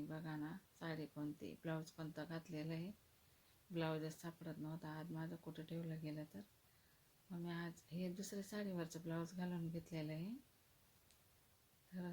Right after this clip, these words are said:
चला, कसे आहेत तुम्ही? बरेच असणार, बरेच राहा. आजच्या दिवस तुमच्या खूप खूप सुखा समृद्धीचा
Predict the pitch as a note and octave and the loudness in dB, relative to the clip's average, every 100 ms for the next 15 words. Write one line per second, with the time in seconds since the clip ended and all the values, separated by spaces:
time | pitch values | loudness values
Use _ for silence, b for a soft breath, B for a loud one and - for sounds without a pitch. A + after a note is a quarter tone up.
0 | F3+ - G3 G3+ G#3 G#3 - G3 G3+ G3+ | -4 -4 -2 0 0 -2 0 0 2 2
1 | F#3 F3+ G3 F#3 F3+ F#3 F3+ F#3 F#3 F#3 | 2 0 0 4 4 4 4 4 0 -2
2 | F#3 E3+ E3 E3+ E3 D#3+ E3+ E3 E3 - | 0 2 2 2 2 0 0 2 0 0
3 | D#3+ E3 D#3+ E3 E3 D#3+ D#3+ D#3+ F#3 F3+ | -2 0 0 0 -2 -2 -2 -2 -4 -8
4 | - - F3+ F3+ F3+ F#3+ F3+ E3+ E3 E3 | -12 -8 -4 -2 -2 0 0 2 0 -2
5 | D#3+ D#3 | -2 0